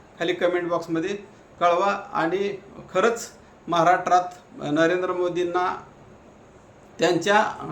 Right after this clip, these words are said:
दहा वर्षातील, अ, कामगिरीवर, अ, त्यांनी मत-, मतदान न मागता केवळ धार्मिक ध्रुवीकरण करून मतदान मागितलं आहे का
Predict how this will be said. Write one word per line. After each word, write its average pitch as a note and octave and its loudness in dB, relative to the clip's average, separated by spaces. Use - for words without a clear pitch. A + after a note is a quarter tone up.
दहा E3 4
वर्षातील, F#3 0
अ, C#3+ -6
कामगिरीवर, F#3 4
अ, C#3+ -4
त्यांनी E3+ -4
मत-, F3+ -2
मतदान E3+ 0
न G#3+ 4
मागता F#3 2
केवळ F#3+ 4
धार्मिक F3 2
ध्रुवीकरण F#3+ 0
करून F#3+ -2
मतदान F3 0
मागितलं E3+ -2
आहे F#3+ 2
का E3 -2